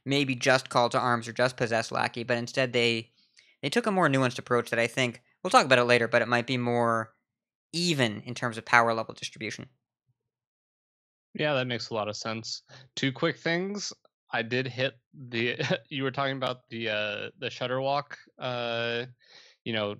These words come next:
Speaker 2: changing the Shudderwock, and I know they just changed it to the twenty battle cry cap.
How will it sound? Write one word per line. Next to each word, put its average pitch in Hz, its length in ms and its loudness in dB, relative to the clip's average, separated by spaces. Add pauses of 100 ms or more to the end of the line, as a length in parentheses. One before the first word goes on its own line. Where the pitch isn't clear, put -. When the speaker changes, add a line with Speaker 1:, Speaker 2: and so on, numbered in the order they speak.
(120)
Speaker 2:
changing 117 380 -6
the 117 80 -4
Shudderwock, 123 580 -2
and 113 260 -8
I 117 120 -4
know 117 140 -2
they 110 120 -4
just 110 240 -6
changed 123 320 -6
it 120 160 -10
to 120 120 -6
the 107 400 -2
twenty 113 380 -4
battle 113 300 -2
cry 135 280 -6
cap. 147 400 -6